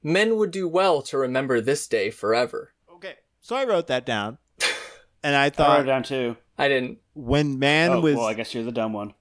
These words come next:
Speaker 3: <laughs> Wait, you typed it out to us, didn't you?
Speaker 1: <laughs> I'm just kidding.
Speaker 2: It's, uh, when man was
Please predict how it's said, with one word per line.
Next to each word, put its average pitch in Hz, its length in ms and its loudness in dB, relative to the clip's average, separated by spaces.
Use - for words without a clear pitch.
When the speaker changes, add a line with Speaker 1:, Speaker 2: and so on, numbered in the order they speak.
Speaker 3:
<laughs> - 360 -8
Wait, 151 140 -6
you 170 140 -4
typed 175 360 -4
it 107 60 -10
out 143 200 -4
to 92 100 -12
us, - 120 -16
didn't 98 200 -14
you? 160 160 -14
Speaker 1:
<laughs> - 140 -4
I'm 160 140 -2
just - 260 -12
kidding. 147 260 -2
Speaker 2:
It's, - 180 -20
uh, 139 80 -18
when 135 380 -12
man 151 340 -16
was 151 200 -14